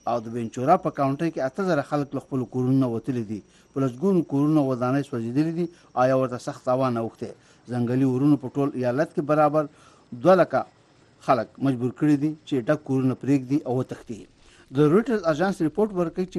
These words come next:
پنځو کسانو ځانونه بله میاشت د الجزایر د جمهوري ریاست د انتخاباتو لپاره کاندیدات کړي. د الجزایر د پوځ تر ملاتړ لاندې اوسنی حکومت انتخابات په داسې حال کې کوي چې د خلکو قاطع اکثریت یې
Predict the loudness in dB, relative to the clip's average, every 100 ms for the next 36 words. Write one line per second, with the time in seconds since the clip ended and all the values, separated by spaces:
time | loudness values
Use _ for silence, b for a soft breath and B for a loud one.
0 | 0 0 0 -2 -4 2 2 4 2 2
1 | 2 0 b b b 2 6 6 4 2
2 | 0 -2 -2 2 2 0 -2 -2 -2 0
3 | 0 0 -4 -4 -4 -2 0 2 0 -4
4 | 0 -2 -2 -6 -6 -8 -10 -10 -12 -16
5 | b b b -6 -6 -6 -4 -2 -2 -2
6 | -4 -6 b b 0 0 2 -2 0 -2
7 | -2 -4 0 0 -2 -4 -4 -4 -4 0
8 | 0 0 -6 -4 -4 -2 -2 0 0 0
9 | 0 -2 -4 -6 -4 -4 -6 -6 -6 -8
10 | -6 -6 -2 -2 -2 -4 -6 -4 -4